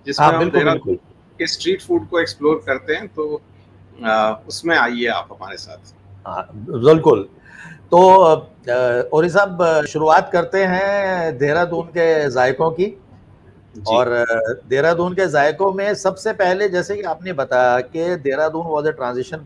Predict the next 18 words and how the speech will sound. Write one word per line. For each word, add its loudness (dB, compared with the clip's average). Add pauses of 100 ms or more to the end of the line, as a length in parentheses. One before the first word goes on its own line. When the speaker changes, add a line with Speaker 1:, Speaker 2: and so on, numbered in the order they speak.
Speaker 2:
point, -6
but -4
ऐसा -2
नहीं -8
है -8
कि -10
देहरादून -2
की -6
अपनी -6
भी -2
एक 2
संस्कृति -6
है, 2
अपना -2
एक -2
culture -2
है, 2
अपने -4